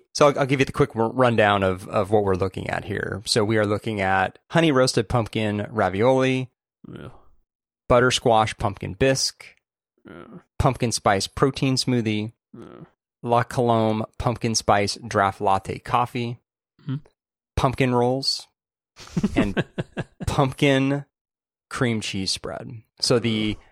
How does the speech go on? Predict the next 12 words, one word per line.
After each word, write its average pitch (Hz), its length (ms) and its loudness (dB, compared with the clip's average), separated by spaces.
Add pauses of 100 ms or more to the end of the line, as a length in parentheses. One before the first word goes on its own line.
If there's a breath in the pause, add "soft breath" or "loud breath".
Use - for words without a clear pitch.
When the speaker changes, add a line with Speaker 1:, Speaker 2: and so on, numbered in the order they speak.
Speaker 1:
the 127 80 2
rundown 151 400 4
that 113 100 4
I 117 160 2
gave 104 340 -2
you 95 560 -4
was, 90 640 0 (920 soft breath)
I've 107 160 -2
tried 107 680 -2
the 147 80 2
honey 147 220 0
roasted 135 440 0